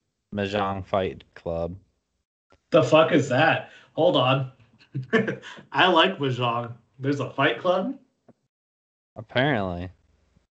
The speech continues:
Speaker 2: Uh,
Speaker 1: But
Speaker 2: yeah,
Speaker 1: yeah,
Speaker 2: I'm not
Speaker 1: this
Speaker 2: seeing
Speaker 1: is
Speaker 2: anything in here.
Speaker 1: Yeah, they, they basically, like, "Hey, we're, we're, we don't want you. We don't need you. You're just gonna sit here. Uh,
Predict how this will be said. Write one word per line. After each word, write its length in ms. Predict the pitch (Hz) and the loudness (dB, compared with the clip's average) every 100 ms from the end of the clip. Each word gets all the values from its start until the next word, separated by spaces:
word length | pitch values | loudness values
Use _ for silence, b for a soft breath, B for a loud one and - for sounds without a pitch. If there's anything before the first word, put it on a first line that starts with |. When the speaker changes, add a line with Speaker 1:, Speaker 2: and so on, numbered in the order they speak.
| _ _ _ _ - | _ _ _ _ -20
Speaker 2:
Uh, 460 | 127 110 110 110 131 - _ _ _ _ _ _ _ | -18 -16 -18 -16 -18 -20 _ _ _ _ _ _ _
Speaker 1:
But 100 | 113 | 0
Speaker 2:
yeah, 100 | 104 | 2
Speaker 1:
yeah, 100 | 104 | 4
Speaker 2:
I'm 100 | - | 2
not 80 | 151 151 | 0 -2
Speaker 1:
this 100 | 113 | -4
Speaker 2:
seeing 200 | 120 107 | -6 -6
Speaker 1:
is 60 | |
Speaker 2:
anything 400 | 113 117 101 98 | -8 -8 -10 -10
in 140 | 98 98 | -10 -12
here. 280 | 95 98 - _ _ _ _ _ _ _ _ - | -14 -16 -20 _ _ _ _ _ _ _ _ -6
Speaker 1:
Yeah, 200 | 110 101 | -2 0
they, 240 | 104 117 | 4 4
they 380 | 104 110 123 123 | 2 2 2 2
basically, 600 | 110 123 123 123 120 117 | 2 0 0 -2 0 2
like, 240 | 110 104 | 2 0
"Hey, 160 | 117 113 | 0 0
we're, 260 | 104 123 127 | 2 0 -2
we're, 260 | 101 110 123 | -4 -4 -4
we 180 | 82 123 | -4 -2
don't 160 | 127 98 | -2 0
want 340 | 101 104 - | -2 -4 -6
you. 100 | 104 | -2
We 60 | 107 | -2
don't 220 | 104 98 | -2 -2
need 260 | 98 95 | -4 -4
you. 160 | 95 95 | -4 -4
You're 180 | 98 107 | -2 -2
just 200 | 113 - | -4 -4
gonna 200 | 101 90 | -4 -4
sit 280 | - 98 85 | -4 -4 -4
here. 460 | 95 90 92 92 92 | -4 -2 -2 -4 -4
Uh, 380 | 87 82 80 | -4 -4 -6